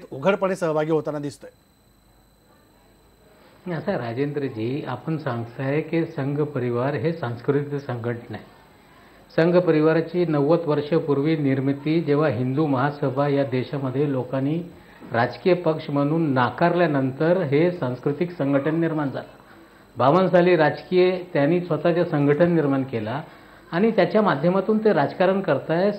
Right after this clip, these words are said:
Speaker 2: ह्या संघ परिवार किंवा राष्ट्रीय सेवक संघ त्यांचे विचार त्या पद्धतीने देश चालला पाहिजे या कार्यक्रम घेऊन ते पुढे चाललेले.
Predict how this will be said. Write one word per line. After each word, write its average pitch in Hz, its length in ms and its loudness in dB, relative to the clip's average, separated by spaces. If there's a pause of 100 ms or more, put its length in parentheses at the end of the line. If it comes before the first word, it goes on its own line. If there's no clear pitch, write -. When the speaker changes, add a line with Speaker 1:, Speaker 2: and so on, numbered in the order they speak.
(180)
Speaker 2:
ह्या 165 400 2 (100)
संघ 170 240 0
परिवार 135 520 2 (520)
किंवा 156 200 4
राष्ट्रीय 143 440 0
सेवक 160 400 0
संघ 151 380 -4 (600)
त्यांचे 147 520 8
विचार 165 520 4
त्या 170 380 2
पद्धतीने 165 680 2
देश 151 280 -2
चालला 143 380 0
पाहिजे 147 540 -2
या 156 160 -2
कार्यक्रम 170 560 -4
घेऊन 151 280 -4
ते 226 40 0
पुढे 214 260 -2
चाललेले. 131 500 -2